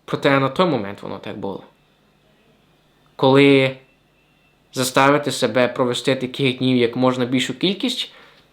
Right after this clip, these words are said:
результат себе не заставить чекати. І це те, що практично і сталося. Е, люди розказують, що коли вони їдуть в Америку, е, які не знають англійської, в них дуже болючо приходить при-,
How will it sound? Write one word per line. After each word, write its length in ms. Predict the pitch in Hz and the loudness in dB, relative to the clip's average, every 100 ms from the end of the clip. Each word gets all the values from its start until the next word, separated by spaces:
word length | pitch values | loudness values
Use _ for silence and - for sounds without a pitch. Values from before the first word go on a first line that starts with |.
| _ | _
результат 500 | 139 139 131 147 147 | 2 4 4 4 2
себе 240 | - 139 135 | 2 0 0
не 80 | |
заставить 480 | 127 127 127 117 110 | -2 -6 -4 -4 -4
чекати. 360 | - - 98 - - _ _ _ _ _ _ _ _ _ _ _ _ | -8 -10 -12 -14 -20 _ _ _ _ _ _ _ _ _ _ _ _
І 60 | 143 | -2
це 140 | 151 | 0
те, 140 | 135 143 | 2 4
що 120 | 156 | 2
практично 380 | 147 151 139 143 | 2 2 0 -2
і 40 | |
сталося. 420 | - 190 135 - - - _ _ _ - | 2 2 2 -2 -12 -20 _ _ _ -4
Е, 120 | 147 | 2
люди 200 | 151 156 | 4 6
розказують, 480 | 143 - 170 156 135 | 4 4 2 2 -2
що 100 | 123 | -2
коли 220 | 127 123 | 0 2
вони 220 | 123 120 | 2 0
їдуть 300 | 123 120 - | 0 -2 -2
в 40 | |
Америку, 720 | 110 120 160 143 107 104 104 - - - _ | -4 -2 -2 -4 -4 -6 -6 -12 -20 -20 _
е, 400 | - 104 104 104 | -6 -4 -2 0
які 260 | 104 104 123 | -2 -2 -2
не 140 | 123 | -2
знають 260 | 120 117 117 | 0 -2 -2
англійської, 600 | 110 123 196 - 214 185 | -4 -2 -2 -2 -4 -2
в 140 | 127 123 | -2 -2
них 400 | 131 131 131 - | -2 -2 -6 -6
дуже 380 | 135 127 127 120 | -2 -2 -2 -2
болючо 580 | 123 123 127 123 135 | 2 4 4 2 -4
приходить 560 | 123 117 123 120 117 - | -4 -2 0 0 -2 -2
при-, 120 | 180 | -2